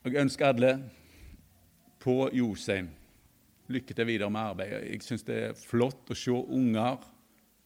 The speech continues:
og voksne og fullt hus på en dag så som nå. Det er en plenty av ting vi kunne gjort i dette været og på denne tiden, men nå er vi her. Nå er vi her. Og så kan vi gå ut senere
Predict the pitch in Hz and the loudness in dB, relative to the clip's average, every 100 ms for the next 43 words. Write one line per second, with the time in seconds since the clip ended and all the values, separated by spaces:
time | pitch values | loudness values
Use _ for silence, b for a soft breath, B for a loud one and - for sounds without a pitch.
0 | _ 120 131 135 - - - 120 143 - | _ 0 4 4 0 -8 -2 -2 -2 -8
1 | _ _ _ _ _ _ _ _ _ - | _ _ _ _ _ _ _ _ _ -8
2 | 117 - 117 117 110 117 - - - _ | -8 -2 -4 -4 -8 -8 -10 -20 -20 _
3 | _ _ _ _ _ _ _ _ 120 113 | _ _ _ _ _ _ _ _ -4 0
4 | 101 98 98 117 104 107 101 110 123 120 | 0 -2 -4 -6 -2 -2 -2 0 0 0
5 | - 127 123 113 101 - 127 113 127 127 | 2 4 6 4 2 4 4 4 4 2
6 | 120 123 117 120 131 123 117 110 120 113 | 0 -2 -2 -2 -4 -6 -4 -6 -4 -2
7 | 107 101 127 113 110 107 107 - _ _ | -2 -2 -4 -4 -4 -6 -12 -20 _ _
8 | _ 117 107 104 98 104 123 147 - _ | _ -4 -2 -4 -4 -2 -2 -6 -16 _
9 | 113 117 113 110 101 95 87 - - _ | 2 2 2 2 2 2 -2 -10 -20 _
10 | _ b b b b b b _ 131 143 | _ b b b b b b _ 2 4
11 | 139 120 107 95 92 - - _ _ _ | 4 4 2 0 -4 -10 -20 _ _ _
12 | _ _ _ 117 - 135 131 123 120 113 | _ _ _ -18 -10 -4 -2 -2 -2 -4
13 | - 107 95 95 | -6 -4 -4 -10